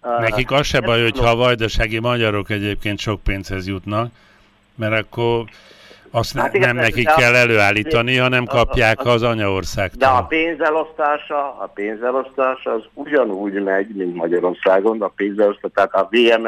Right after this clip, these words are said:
Speaker 1: S közeli vállalkozók kapják a legtöbbet, és csúran csöppen másoknak is,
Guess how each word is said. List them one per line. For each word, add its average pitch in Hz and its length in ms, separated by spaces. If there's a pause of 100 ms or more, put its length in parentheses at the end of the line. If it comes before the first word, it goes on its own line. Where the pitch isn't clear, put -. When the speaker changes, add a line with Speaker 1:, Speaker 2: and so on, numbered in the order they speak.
Speaker 1:
S - 120
közeli 104 420
vállalkozók 104 720
kapják 98 440
a 98 40
legtöbbet, 120 540 (1000)
és 143 320
csúran 139 380
csöppen 123 400
másoknak 117 680
is, 117 320